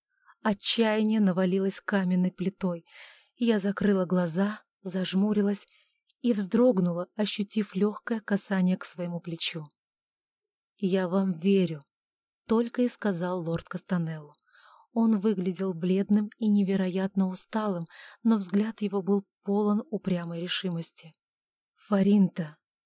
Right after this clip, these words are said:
если этот менталист действительно существует...» Я попыталась стряхнуть его руку, но супруг не отпустил.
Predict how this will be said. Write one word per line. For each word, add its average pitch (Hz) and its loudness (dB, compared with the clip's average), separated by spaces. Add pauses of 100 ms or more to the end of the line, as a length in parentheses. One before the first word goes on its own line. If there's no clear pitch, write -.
(360)
если 233 2
этот 240 2
менталист 202 4
действительно 190 0
существует...» 185 -2 (680)
Я 202 0
попыталась 202 -2
стряхнуть 202 0
его 185 0
руку, 202 -4 (280)
но 214 4
супруг 214 -4
не 220 2
отпустил. 208 -4